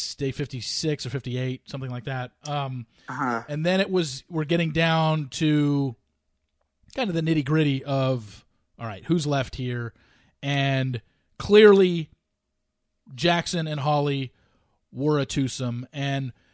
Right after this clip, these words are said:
Speaker 1: this kinda goes for, I mean, I'm a, I'm a huge fan of Survivor. Uh, do you watch Survivor by any chance?
Speaker 2: I watched this season.
Speaker 1: Okay.
Speaker 2: I haven't watched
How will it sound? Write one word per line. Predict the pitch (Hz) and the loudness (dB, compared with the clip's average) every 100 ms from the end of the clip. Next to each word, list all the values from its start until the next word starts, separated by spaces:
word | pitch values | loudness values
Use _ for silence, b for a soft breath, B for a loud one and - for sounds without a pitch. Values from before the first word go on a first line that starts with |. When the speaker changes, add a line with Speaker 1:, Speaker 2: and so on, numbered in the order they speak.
| _ | _
Speaker 1:
this | 302 - | -8 0
kinda | 339 277 | 0 2
goes | 226 214 196 | 4 4 2
for, | 196 180 165 156 147 143 | -2 2 2 2 0 -4
I | |
mean, | 147 156 | -8 -4
I'm | 165 | -4
a, | 147 | -6
I'm | 170 | -8
a | 160 | -6
huge | 180 147 | -4 -4
fan | 165 147 | -4 -4
of | |
Survivor. | - 127 123 117 120 | -6 -6 -4 -4 -4
Uh, | 147 | -6
do | 139 | -2
you | 202 | 2
watch | 202 196 | 2 0
Survivor | 180 175 170 | -2 -2 -2
by | 165 | -4
any | 160 | -6
chance? | 156 151 151 - _ _ b b b b b - | -8 -10 -12 -18 _ _ b b b b b 4
Speaker 2:
I | 160 | 6
watched | 165 160 185 - 143 | 8 6 4 0 4
this | 131 156 - | 8 8 6
season. | 143 120 95 87 - | 6 6 4 -2 -6
Speaker 1:
Okay. | 143 120 | -2 2
Speaker 2:
I | |
haven't | 131 127 | 2 4
watched | 123 117 - | 2 2 -2